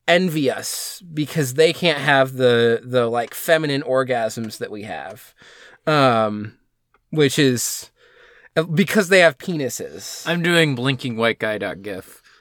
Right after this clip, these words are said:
Speaker 1: Yeah.
Speaker 2: <laughs>
Speaker 1: Which I'll just, I'll, I'll say this. Uh, if, if you just listen to enough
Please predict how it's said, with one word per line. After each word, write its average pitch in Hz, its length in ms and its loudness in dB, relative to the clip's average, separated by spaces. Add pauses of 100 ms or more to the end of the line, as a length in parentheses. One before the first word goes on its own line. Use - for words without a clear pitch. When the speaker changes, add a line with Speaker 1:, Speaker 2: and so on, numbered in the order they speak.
(140)
Speaker 1:
Yeah. 135 460 2 (240)
Speaker 2:
<laughs> - 240 -6
Speaker 1:
Which - 540 4 (100)
I'll 214 160 6
just, 220 400 0
I'll, 202 280 4
I'll 175 140 4
say 220 260 4
this. 156 680 0 (500)
Uh, 160 560 6 (140)
if, - 420 2
if 185 240 2
you 190 160 -2
just 202 220 2
listen 185 360 2
to 190 140 4
enough 165 640 2